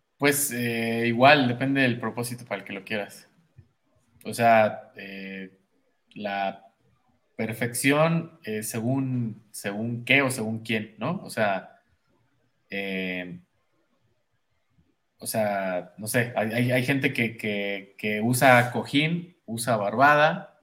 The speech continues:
usa cuatro microafinadores y, y toca, <laughs> este, excepcional. Y, y usan esos aditamentos también en un Stradivarius y en un Guarneri y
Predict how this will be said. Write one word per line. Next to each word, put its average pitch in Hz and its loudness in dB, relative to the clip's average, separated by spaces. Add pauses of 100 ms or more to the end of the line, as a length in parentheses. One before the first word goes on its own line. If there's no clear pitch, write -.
usa 117 -6
cuatro 117 0
microafinadores 107 -6 (920)
y, - -20
y - -20
toca, 95 -4 (520)
<laughs> - -4
este, 135 2
excepcional. 117 0 (840)
Y, 123 6
y 127 4
usan 151 6
esos 151 2
aditamentos 131 0
también 131 2
en 147 2
un 131 -2
Stradivarius 127 0
y 117 -6
en 104 -8
un 110 -10
Guarneri 120 -6
y - -14